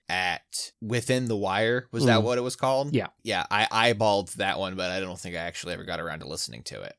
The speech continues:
Speaker 2: Uh, I think you'd be fine with Within the Wires. It has been a while since I've listened to that one, I will admit.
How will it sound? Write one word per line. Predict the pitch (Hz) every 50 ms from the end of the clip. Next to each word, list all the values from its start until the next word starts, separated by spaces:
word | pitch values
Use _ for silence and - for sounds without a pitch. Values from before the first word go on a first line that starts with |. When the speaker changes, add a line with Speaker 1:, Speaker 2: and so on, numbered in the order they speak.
| _
Speaker 2:
Uh, | - 135
I | 127 131 139 -
think | - 240 247 -
you'd | 233 196
be | 180 156
fine | - - - 110 107 113 123 135 139 143 139 _ _ _ _ _ _
with | - 131 135 139 135 131 - -
Within | 143 135 - 147
the | 143
Wires. | 135 143 143 143 135 -
It | 127 127
has | 113 123 127 117
been | 123 120
a | 117 113
while | 107 104 107 107 110 110 110 104
since | - - 110 -
I've | 113 107 107
listened | 107 104 - - 101
to | 95
that | 95 92 92 73
one, | 92 92 92 92 90
I | 87 95
will | 98 98 98
admit. | 98 92 95 92 92 92 92 - _ -